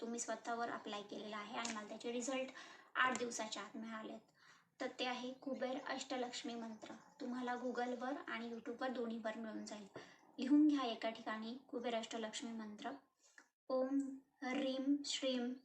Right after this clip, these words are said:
क्रीं श्रीं कुबेराय अष्टलक्ष्मी मम गृहे धनम पुरय पुरय नमः.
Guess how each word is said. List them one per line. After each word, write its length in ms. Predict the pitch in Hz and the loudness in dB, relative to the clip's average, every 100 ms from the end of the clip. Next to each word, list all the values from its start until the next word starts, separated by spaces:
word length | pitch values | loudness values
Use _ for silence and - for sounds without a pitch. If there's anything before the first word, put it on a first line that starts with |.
| - | -2
क्रीं 360 | 262 240 226 254 | 0 2 0 -4
श्रीं 380 | - - 240 226 | -6 -2 0 0
कुबेराय 840 | 233 - 233 240 220 220 208 214 262 - | -4 -4 0 0 0 -4 -6 -6 -8 -6
अष्टलक्ष्मी 760 | - 277 - 233 196 - 233 277 - - - - | -4 -4 -2 -4 -4 -4 0 -2 -2 -12 -8 0
मम 300 | 247 269 285 | 4 4 4
गृहे 380 | 247 226 214 214 | 2 0 -4 -4
धनम 360 | 233 233 220 | -4 -2 -4
पुरय 420 | 226 - 240 233 220 | -8 -2 -2 -2 -4
पुरय 440 | - 233 208 220 254 | -6 -8 -6 -8 -6
नमः. 220 | 220 | -6